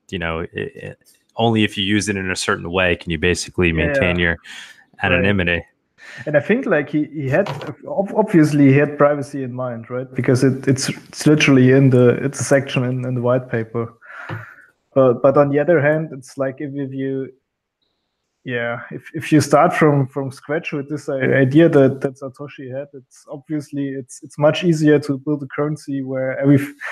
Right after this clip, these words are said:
Speaker 2: where most of the things is, are just in public, because then they're much easier to verify. Um,
Speaker 1: Do you think that was kind of a conscious choice, or the technology just, just wasn't there?
Speaker 2: I think that the technology just, uh, wasn't there.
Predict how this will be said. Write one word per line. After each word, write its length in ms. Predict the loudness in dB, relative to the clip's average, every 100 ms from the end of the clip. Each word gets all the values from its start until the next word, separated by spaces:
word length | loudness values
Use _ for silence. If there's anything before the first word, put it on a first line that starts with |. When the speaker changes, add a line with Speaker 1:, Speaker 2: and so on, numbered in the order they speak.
| -6 2
Speaker 2:
where 120 | 4
most 280 | 6 4 2
of 120 | 0
the 80 | 0
things 360 | 2 4 2
is, 360 | -2 -6 -10 -20 -20 -20 -14
are 320 | -6 2 4
just 300 | 4 2 2
in 100 | 0
public, 400 | 2 0 0 -4
because 320 | -4 -4 -4
then 160 | -2 -2
they're 280 | 2 2 2
much 240 | 0 0
easier 280 | 2 2 2
to 140 | 0 0
verify. 500 | 2 0 -2 -4 -4 -8 -20 -16 -14 -14 -16 -20 -20 _ _ -4
Um, 380 | -2 -2 -4 -8 _ _ -20 -20 -20 -20 _ 2
Speaker 1:
Do 80 |
you 100 | 4
think 200 | 4 4
that 120 | 4 4
was 140 | 4
kind 180 | 2 0
of 80 | 0
a 60 |
conscious 500 | 0 0 0 -2 -4
choice, 640 | -4 0 4 4 4 0 2
or 280 | 4 4
the 100 | 2
technology 580 | -2 -4 0 0 2 0
just, 240 | -6 -10 -10
just 260 | -6 -4
wasn't 320 | -4 -4 -6 -4
there? 320 | -4 -4 -12 _ _ _ -10
Speaker 2:
I 20 |
think 280 | 0 2 4
that 200 | 0 0
the 120 | -2
technology 680 | -2 -4 -2 0 0 -2 -4
just, 500 | -2 -4 -6 -14 -12
uh, 260 | -8 -6 -4
wasn't 380 | -2 -2 -2 -2
there. 380 | -2 -2 -6